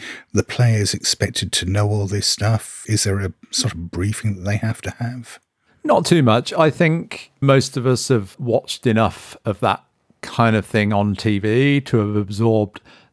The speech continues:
Speaker 2: a gloss of that sort of feel of police procedural stuff.
Speaker 1: Mm.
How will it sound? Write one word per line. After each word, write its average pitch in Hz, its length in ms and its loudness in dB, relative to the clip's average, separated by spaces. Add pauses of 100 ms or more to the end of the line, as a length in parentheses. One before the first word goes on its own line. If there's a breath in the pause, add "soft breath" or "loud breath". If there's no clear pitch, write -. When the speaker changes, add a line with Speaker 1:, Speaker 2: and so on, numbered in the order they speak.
(140)
Speaker 2:
a 107 120 2
gloss 120 580 -2 (100)
of 135 160 0
that 139 360 0
sort 135 160 0
of 123 100 0
feel 139 280 4
of 131 180 0
police 131 280 0
procedural 143 640 0
stuff. 156 300 2 (140 loud breath)
Speaker 1:
Mm. 123 220 2